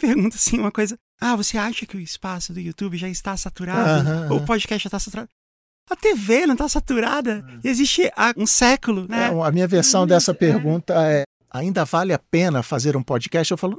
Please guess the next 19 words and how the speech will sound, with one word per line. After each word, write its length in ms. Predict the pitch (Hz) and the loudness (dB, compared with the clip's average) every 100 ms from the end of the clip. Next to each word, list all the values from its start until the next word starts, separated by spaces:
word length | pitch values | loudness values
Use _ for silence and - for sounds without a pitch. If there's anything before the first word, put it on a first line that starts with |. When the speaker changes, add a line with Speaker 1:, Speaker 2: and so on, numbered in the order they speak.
| 427 | -4
Speaker 2:
"Não, 200 | 370 359 | -4 -2
não 180 | 240 359 | -4 -2
vale 260 | 285 311 | -2 0
a 60 | 233 | -2
pena. 320 | - 160 135 | -2 -2 -2
Nunca 240 | 175 370 | -2 2
Speaker 1:
Em 40 | 202 | 6
que 40 | |
Speaker 2:
valeu, 420 | 196 143 147 165 277 | 6 8 8 10 10
Speaker 1:
sentido? 440 | 320 233 175 170 - - | 8 2 -4 -6 -18 -10
Speaker 2:
porque 180 | 175 208 | -2 2
lá 140 | 214 240 | 6 4
atrás 500 | - 180 247 175 170 | 4 4 6 6 4
Speaker 1:
É. 40 | |
Speaker 2:
não, 120 | 202 160 | 0 2
não 160 | 196 | 4
valia." 460 | 226 294 247 127 110 | 4 6 6 4 2
Speaker 1:
Aham. 260 | - 277 359 _ _ | -2 -8 -14 _ _
Speaker 2:
Aí, 280 | 147 165 | 4 4